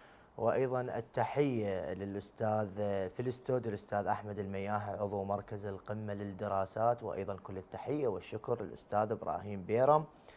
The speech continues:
عبر الهاتف، كان ويانا من لبنان، الكاتب والمحلل السياسي. طبعًا أحبة المشاهدين، اليوم أدعو الشعب ال-، أو مو الشعب، أدعو المستوطنين الصهاينة الموجودين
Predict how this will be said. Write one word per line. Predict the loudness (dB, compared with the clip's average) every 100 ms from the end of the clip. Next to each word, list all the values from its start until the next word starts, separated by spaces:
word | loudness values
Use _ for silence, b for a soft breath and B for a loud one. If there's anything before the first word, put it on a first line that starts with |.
| B B
عبر | 2 4
الهاتف، | 2 2 2 0
كان | -2 0
ويانا | 0 0 0
من | -2 -2
لبنان، | -2 -2 0 -2
الكاتب | -2 -4 -4 -4 -6
والمحلل | -6 -6 -6 -4 -2 -2 -4 B B B B -8
السياسي. | -8 -8 -4 -2 -2
طبعًا | -2 -2
أحبة | -2 0 -2
المشاهدين، | -2 -2 2 2 2 -2 -2
اليوم | 0 0 -2 -6 B B B 0
أدعو | 2 2 0 2 2 0
الشعب | -4 -2 0 0 -4
ال-، | -4 -4
أو | -2
مو | 0 -2
الشعب، | -2 -4 -4 -6 -14 -8
أدعو | -6 -4 -2 -2
المستوطنين | -2 -6 -4 -4 -2 -4 -2 -4
الصهاينة | -4 -4 -2 -2 -2
الموجودين | -4 -4 -4 -4 -4 -2 -2